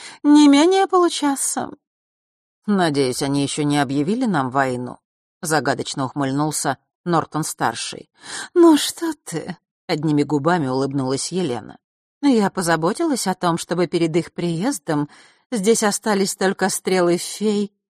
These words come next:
и лютов". Пока они говорили,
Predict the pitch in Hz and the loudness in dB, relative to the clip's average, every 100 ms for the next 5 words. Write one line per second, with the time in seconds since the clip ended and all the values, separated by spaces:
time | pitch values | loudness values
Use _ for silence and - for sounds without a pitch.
0 | _ _ - 233 214 147 - - 156 - | _ _ -4 0 0 -2 -6 -20 -18 -18
1 | - _ _ _ _ _ _ _ _ _ | -20 _ _ _ _ _ _ _ _ _
2 | _ _ _ _ 185 240 226 202 151 160 | _ _ _ _ -4 2 2 2 0 0
3 | 185 254 214 151 | 0 0 2 0